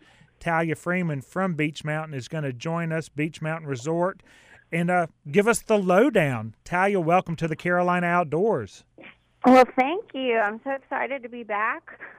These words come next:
Speaker 2: I love talking to you guys, and winter is finally here in full force,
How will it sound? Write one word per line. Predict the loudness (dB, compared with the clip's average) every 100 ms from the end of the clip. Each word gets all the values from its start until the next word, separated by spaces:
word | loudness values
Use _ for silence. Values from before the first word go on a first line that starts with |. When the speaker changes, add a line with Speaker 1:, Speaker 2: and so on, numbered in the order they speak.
| -8
Speaker 2:
I | -4 -2 -2
love | 0 -2 0
talking | -2 -2 -6
to | -10
you | -10
guys, | -6 -4 -4 -6 -10
and | -14 -14 -16 _ _ _ _ _ -6
winter | -6 -4 -4 -4
is | -6 -4
finally | -2 -2 -4 -6 -6
here | -6 -4 -6
in | -8
full | -8 -8 -6
force, | -6 -6